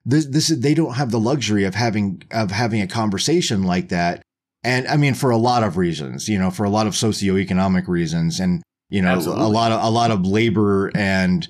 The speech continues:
Speaker 1: and management reasons as well. They have no power in any of these situations. They have no leverage to be able to demand things for themselves that they want.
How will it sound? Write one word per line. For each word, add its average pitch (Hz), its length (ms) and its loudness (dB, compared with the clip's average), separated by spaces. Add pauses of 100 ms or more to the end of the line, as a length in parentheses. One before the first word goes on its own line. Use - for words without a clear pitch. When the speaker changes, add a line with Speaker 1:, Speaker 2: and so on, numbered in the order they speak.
Speaker 1:
and 92 320 2
management 101 560 0
reasons 85 460 -2
as 82 120 -2
well. 87 320 0
They 101 140 -2
have 107 220 0
no 101 120 0
power 104 460 0
in 85 100 0
any 87 200 0
of 80 80 -4
these 85 180 -2
situations. 80 640 -2
They 90 100 -2
have 101 180 -2
no 95 140 0
leverage 87 600 -2
to 85 60 -6
be 92 240 -2
able 90 240 0
to 85 420 -4 (460)
demand 101 500 0
things 85 340 -2
for 95 120 -4
themselves 82 560 -2
that 78 120 -8
they 80 100 -4
want. 76 440 -6